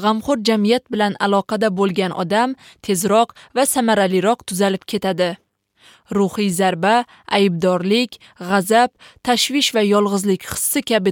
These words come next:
taniqli shifo dushmanlari rahm-shafqatli muhit orqali eng yaxshi tarzda hal qilinadi. Jarrohlikdan so'ng tuzalib ketayotganda tibbiy xizmat to'lovlari va bolalaringizga yoki hatto uy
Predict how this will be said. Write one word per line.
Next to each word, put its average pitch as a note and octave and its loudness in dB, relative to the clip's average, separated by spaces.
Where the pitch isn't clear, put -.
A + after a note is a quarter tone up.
taniqli A3 -2
shifo - -2
dushmanlari F#3+ 0
rahm-shafqatli A3 -2
muhit - -8
orqali C4+ 0
eng C#4+ 0
yaxshi - -2
tarzda G#3 0
hal G#3 -2
qilinadi. F#3 -2
Jarrohlikdan G#3+ 0
so'ng A3 -2
tuzalib G#3 -2
ketayotganda F#3+ -2
tibbiy A#3+ 0
xizmat G#3 2
to'lovlari F#3 2
va B3 4
bolalaringizga G#3 2
yoki G#3+ -2
hatto B3 0
uy B3+ -2